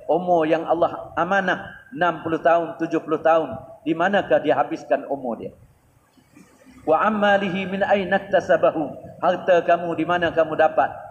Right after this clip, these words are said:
Kamu hasil di mana harta kamu? Duit judi ke, pencuri ke, duit riba ke, duit daripada haram ke, di mana kamu dapat, kamu hasil? Wa, ataupun kita dapat, harta kita dapat,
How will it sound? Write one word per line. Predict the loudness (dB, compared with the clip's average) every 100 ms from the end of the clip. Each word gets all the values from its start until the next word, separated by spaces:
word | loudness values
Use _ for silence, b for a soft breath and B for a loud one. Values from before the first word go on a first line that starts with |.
| -4 0
Kamu | 0
hasil | 0 -2 -2 -6
di | -4
mana | -2 0 0
harta | 0 2 0 2
kamu? | 0 0 -12 -16 -20 _ -4
Duit | -2 -2
judi | -2 -2 -2 -2
ke, | 4 4 4
pencuri | -4 -2 -2 -2 -2
ke, | 4 4 2 -8 -18 -8 0
duit | 0 -2 -4
riba | -2 2 4 4 4
ke, | 2 2 -6 -16 -8
duit | -4 -2 0
daripada | 0 2 2
haram | 2 2 2 2
ke, | 2 2
di | 0
mana | -2 -2
kamu | -2 -2 0
dapat, | 2 2 -2 -6 -18 -2
kamu | 0 0
hasil? | -2 -2 -6 -8 -18 _ _ _ _
Wa, | 0 0 -2 -14 -18 -18 -20 _ _ -2
ataupun | 0 2 2 0 -2 -6 -14 -20 _
kita | 0 2
dapat, | 4 4 4 0 -2 -14 -18 -20 _ _ _
harta | 0 0 4 4 2
kita | -2 2
dapat, | 4 4